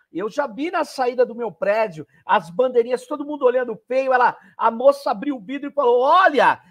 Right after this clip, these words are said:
é, eu tô tor-, é meus filhos, eles estão torcendo pro Brasil, eu não tenho nada com isso." O que que é não ter nada com isso? Não tem nada com o, o fascismo, o bolsonarismo. Agora, por outro lado, eu, enquanto pessoa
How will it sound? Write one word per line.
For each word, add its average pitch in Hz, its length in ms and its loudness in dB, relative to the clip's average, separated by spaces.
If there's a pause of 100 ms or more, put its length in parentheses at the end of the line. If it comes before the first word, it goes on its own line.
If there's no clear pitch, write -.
é, 339 300 0
eu 587 120 6
tô 392 120 -14
tor-, - 200 -4
é 285 100 2
meus 359 320 -6 (100)
filhos, 339 540 -4
eles 277 140 2
estão 339 200 -10
torcendo 311 440 -8
pro 349 140 -14
Brasil, 339 520 -6
eu 311 60 -2
não 294 100 -4
tenho 294 160 2
nada 359 280 0
com 440 220 -8
isso." 311 280 -4
O - 440 -20
que 392 140 -16
que - 140 -6
é 285 100 -4
não 254 240 -10
ter 233 200 -8
nada 220 260 -6
com 214 120 -12
isso? 220 160 -18
Não 262 80 -16
tem 254 160 -12
nada 277 240 -8
com 269 120 -20
o, 269 280 -14 (160)
o 214 100 -14
fascismo, 220 960 -8 (200)
o 165 80 -8
bolsonarismo. 190 1080 -10 (380)
Agora, 190 520 2 (440)
por 440 140 -2
outro 240 260 -6
lado, 202 540 0
eu, 302 260 -6
enquanto 254 340 -12
pessoa 269 680 -4